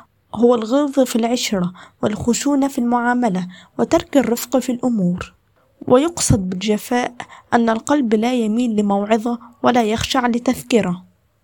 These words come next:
أشكال وصور الجفاء: جفاء الإنسان ربه، وهو مولاه والمطلع عليه، الذي لا مولى له سواه، ولا حياة له، ولا صلاح ولا نعيم إلا بمحبته والقرب منه،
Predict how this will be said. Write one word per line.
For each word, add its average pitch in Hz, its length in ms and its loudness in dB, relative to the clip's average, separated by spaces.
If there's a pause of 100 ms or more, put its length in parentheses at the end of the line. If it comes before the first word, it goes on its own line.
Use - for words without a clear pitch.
(800)
أشكال 294 420 0
وصور 262 480 0
الجفاء: 226 580 -2 (680)
جفاء 269 380 2
الإنسان 240 640 -2
ربه، 208 360 -2 (760)
وهو 285 280 4
مولاه 269 500 -2 (160)
والمطلع 226 520 0
عليه، 220 520 0 (460)
الذي 269 380 0
لا 208 140 0
مولى 226 360 0
له 233 300 -2
سواه، 202 460 0 (540)
ولا 294 180 4
حياة 226 460 0
له، 190 240 2 (200)
ولا 277 280 2
صلاح 226 440 0
ولا 202 300 0
نعيم 202 360 0
إلا 254 360 0
بمحبته 220 880 -2
والقرب 220 520 0
منه، 180 260 2